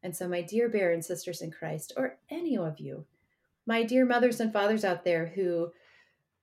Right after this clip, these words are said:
who are so tired, or whose children have left the faith, or whose children have died, or whose husbands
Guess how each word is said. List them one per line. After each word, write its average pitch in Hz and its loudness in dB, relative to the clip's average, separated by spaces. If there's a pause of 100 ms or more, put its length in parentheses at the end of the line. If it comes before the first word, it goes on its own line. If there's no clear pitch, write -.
who 233 4
are 175 2
so 269 0
tired, 160 -4 (880)
or 233 6
whose 247 2
children 269 2
have 214 -2
left - -6
the 165 -14
faith, 156 -8 (880)
or 240 -2
whose 262 -2
children 240 2
have 208 -4
died, 143 -8 (960)
or 233 0
whose 247 0
husbands 240 2